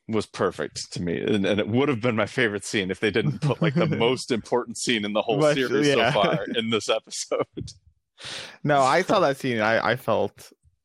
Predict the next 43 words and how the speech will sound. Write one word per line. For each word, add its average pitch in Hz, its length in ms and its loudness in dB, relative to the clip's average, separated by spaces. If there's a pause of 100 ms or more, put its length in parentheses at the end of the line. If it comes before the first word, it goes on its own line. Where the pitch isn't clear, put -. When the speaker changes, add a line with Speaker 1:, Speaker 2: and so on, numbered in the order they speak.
(340)
Speaker 2:
I 190 80 4
mean, 180 160 0
similarly 139 480 2 (800)
to 143 100 0
how 127 100 4
you 110 200 2
did, 104 160 2
and 107 100 -2
I 107 120 2
saw 107 260 0
that, 104 100 2
and 92 80 0
it 98 40 -2
went, 95 220 -2
I 120 80 0
think 95 160 -4
it's 113 220 -8
Mister 107 220 -2
Sal's 101 240 0
favorite 104 260 0
<laughs> - 0 -
scene. - 300 -4
I - 380 -8
wrote 277 260 -6
Speaker 1:
Mm-hmm. 139 320 2
Speaker 2:
that - 140 0
down. 113 220 0 (920)
What 175 140 2
do 226 60 2
you - 20 0
think 247 80 2
my 214 120 4
favorite 147 280 0
scene 85 140 -6
is, 87 120 -6
though, 101 120 -2
Mister - 240 -8
Sal? - 360 -6
Speaker 1:
Oh, 147 100 2
did 131 200 2
you? 143 140 0 (120)
Well, 135 220 2
uh, - 100 -2